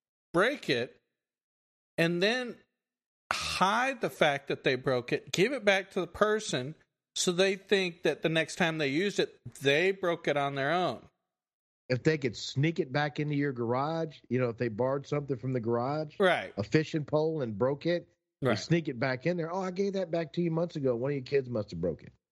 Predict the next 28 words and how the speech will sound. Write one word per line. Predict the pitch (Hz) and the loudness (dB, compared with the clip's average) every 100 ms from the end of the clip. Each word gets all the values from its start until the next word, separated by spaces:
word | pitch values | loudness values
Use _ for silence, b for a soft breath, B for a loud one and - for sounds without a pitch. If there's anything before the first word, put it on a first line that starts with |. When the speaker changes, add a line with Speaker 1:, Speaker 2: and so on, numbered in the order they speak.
| _ _ _ - | _ _ _ 0
Speaker 1:
Yeah, | 131 117 | 0 2
I | |
know. | 117 110 90 _ _ _ _ | -2 -2 -6 _ _ _ _
I | 123 120 | -2 0
know. | 101 | 0
Speaker 2:
Yeah. | 87 - _ _ _ _ - | -2 -6 _ _ _ _ -2
Speaker 1:
Yeah. | 120 92 | -2 0
No, | 170 170 170 | 0 2 2
I | 190 | 2
actually, | 220 202 - 185 170 151 143 | 2 0 -2 -2 0 -2 -2
so | - 151 | 0 0
my | 143 | 2
dad | 135 147 156 147 | 2 4 4 2
has | 151 135 | 0 -2
a | |
tractor. | 117 156 127 - 95 - _ _ _ _ _ _ _ _ _ _ _ - | 0 2 2 -2 -10 -10 _ _ _ _ _ _ _ _ _ _ _ -4
Um, | 110 104 92 87 _ _ _ - | -4 -4 -8 -14 _ _ _ -6
you | 147 123 | -2 0
know, | 104 110 | 0 0
and | 127 131 | 0 -2
he's | 117 185 214 | 0 0 2
loaned | 180 160 160 147 | 0 2 2 2
it | 139 | 2
out | 127 131 | 2 0
a | |
couple | - 143 - | 0 0 0
of | 151 | -2
times. | - 110 98 151 - | 0 0 -2 -6 -10